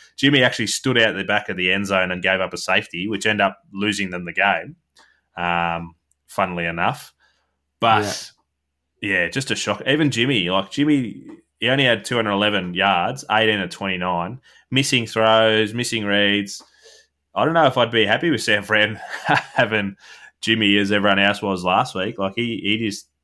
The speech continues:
Speaker 1: did not look great at all. So
Speaker 2: Didn't turn on this week. And, like, yeah, as you're saying, Russell Wilson hasn't been able to,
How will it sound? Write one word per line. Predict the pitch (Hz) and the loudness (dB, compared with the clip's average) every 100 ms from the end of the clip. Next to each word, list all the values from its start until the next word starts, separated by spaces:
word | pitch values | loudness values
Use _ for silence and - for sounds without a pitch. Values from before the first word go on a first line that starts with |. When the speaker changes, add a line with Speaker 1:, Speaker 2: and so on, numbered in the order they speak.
| - | -8
Speaker 1:
did | 104 | -4
not | 110 73 | -2 -2
look | 90 | -4
great | 92 92 | -2 -2
at | 85 | 0
all. | 87 87 _ _ _ | -4 -6 _ _ _
So | 80 80 82 _ - | -16 -16 -16 _ -8
Speaker 2:
Didn't | 127 123 | -8 -4
turn | 117 107 | -4 -4
on | 104 | -4
this | 104 - | -6 -6
week. | 104 117 | -6 -2
And, | 113 | -2
like, | 113 - | -2 -4
yeah, | 82 71 - _ _ | -6 -6 -10 _ _
as | - 78 110 | -8 -6 -4
you're | 107 | -4
saying, | - 107 104 | -4 -6 -2
Russell | 120 120 101 | -2 -2 -2
Wilson | 110 104 107 104 | -4 -4 -6 -8
hasn't | 98 120 120 120 | -2 -2 -2 -2
been | 110 | 2
able | 107 104 | 2 4
to, | 131 117 120 | 2 2 -4